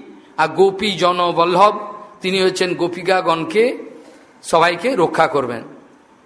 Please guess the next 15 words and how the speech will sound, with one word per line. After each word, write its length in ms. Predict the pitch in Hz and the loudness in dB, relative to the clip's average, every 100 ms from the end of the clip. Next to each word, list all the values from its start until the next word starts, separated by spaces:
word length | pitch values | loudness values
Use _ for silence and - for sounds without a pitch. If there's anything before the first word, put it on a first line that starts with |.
| _ _ _ - | _ _ _ -12
এই 100 | 139 | -4
যারা 300 | 139 147 151 | 0 2 0
আছেন 400 | 151 151 214 - | -2 -2 -2 -2
তাদের 220 | 170 160 | -2 -2
সবাইকে 520 | - 147 160 156 165 | -2 -2 -2 -4 -4
রক্ষা 280 | 151 156 185 | -2 0 0
করবেন, 420 | 185 165 147 226 - | 2 -2 -2 -4 -4
এটা 280 | 147 160 - - - - - | -4 -2 -4 -8 -20 -10 -6
বাকি 240 | 135 - | -4 -2
সবাইকে 400 | 233 233 262 254 | 0 2 2 2
রক্ষা 280 | 196 - 165 | 2 2 0
করবেন। 200 | 170 202 | -2 -6
বিশেষ 400 | 190 185 262 - | -6 -2 -2 0
করে 580 | - 160 202 - - - - _ _ _ _ - | 0 2 0 0 -10 -20 -20 _ _ _ _ 0
তার 380 | 170 180 175 | 2 4 2